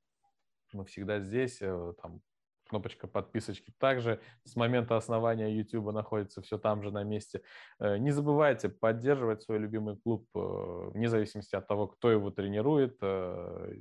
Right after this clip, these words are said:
старайтесь относиться и к футболистам, и к тренерам, которые у Манчестер Юнайтед есть, были и будут, э, более лояльно и, м, выражайтесь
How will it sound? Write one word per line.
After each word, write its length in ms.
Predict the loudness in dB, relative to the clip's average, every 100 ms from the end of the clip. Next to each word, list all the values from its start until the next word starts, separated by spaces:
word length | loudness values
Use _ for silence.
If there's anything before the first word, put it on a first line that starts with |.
| -10
старайтесь 580 | 0 4 4 0 -8 -10
относиться 540 | -8 -8 -8 -6 -4
и 120 | -4 -6
к 60 |
футболистам, 640 | -4 -2 0 -2 -4 -8 -10
и 40 |
к 40 | -10 -10
тренерам, 460 | -4 0 2 0
которые 440 | -2 -4 -2 0 -2
у 80 |
Манчестер 480 | -2 -6 -6 -10 -6
Юнайтед 380 | -4 -4 -6 -8
есть, 400 | 0 2 2 -2 -6
были 340 | -2 0 0
и 20 | -4
будут, 420 | -2 -2 -4 -10 _ -20 -20 -6
э, 220 | -2 -2 -2
более 340 | 2 4 4
лояльно 580 | 4 4 4 2 0 -4
и, 260 | -6 -6 -8 -14 _ -14
м, 460 | -12 -10 -12 -14 -18 _ _ _ -6
выражайтесь 680 | -2 0 0 -2 -6 -20